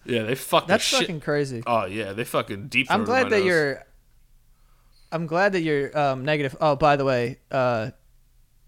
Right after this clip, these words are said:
Speaker 2: I need to tell you something. I need to tell you something.
Speaker 1: I knew it. This is the day.
Speaker 2: No, no, no. This is, this is important, and it's like,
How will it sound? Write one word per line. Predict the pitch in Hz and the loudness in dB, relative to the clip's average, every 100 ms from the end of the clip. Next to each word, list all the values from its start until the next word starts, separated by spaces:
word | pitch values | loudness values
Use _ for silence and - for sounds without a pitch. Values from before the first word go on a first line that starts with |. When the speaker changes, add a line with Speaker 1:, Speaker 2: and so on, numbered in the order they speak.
| - - | -20 -8
Speaker 2:
I | 147 | -2
need | 156 | 0
to | 143 | -2
tell | - 120 | -2 -6
you | 113 | -6
something. | - 113 113 - _ _ _ _ _ _ _ _ _ _ _ _ - _ _ _ _ _ _ _ _ _ - _ _ - - | -10 -16 -18 -20 _ _ _ _ _ _ _ _ _ _ _ _ -20 _ _ _ _ _ _ _ _ _ -20 _ _ -20 -12
I | |
need | 131 127 | -12 -10
to | |
tell | 117 | -12
you | 113 | -12
something. | - - - - - _ _ - | -14 -18 -20 -20 -20 _ _ -16
Speaker 1:
I | 98 | -12
knew | 104 101 90 | -10 -10 -10
it. | - _ _ _ | -14 _ _ _
This | 107 107 | -14 -12
is | 110 | -12
the | 101 | -10
day. | 104 92 - - _ _ _ _ _ _ _ _ _ - _ _ _ _ _ - - | -8 -8 -10 -14 _ _ _ _ _ _ _ _ _ -20 _ _ _ _ _ -20 -8
Speaker 2:
No, | 151 135 | -4 -2
no, | 131 | -2
no. | 123 117 - | -2 -4 -2
This | 147 147 | -2 -2
is, | 131 - - - | -6 -8 -16 -10
this | 156 | -6
is | 190 185 | -4 -4
important, | - 165 139 110 131 - - | -4 -4 -4 -4 -14 -16 -10
and | 135 | -8
it's | 127 - | -8 -6
like, | 123 120 - | -4 -6 -10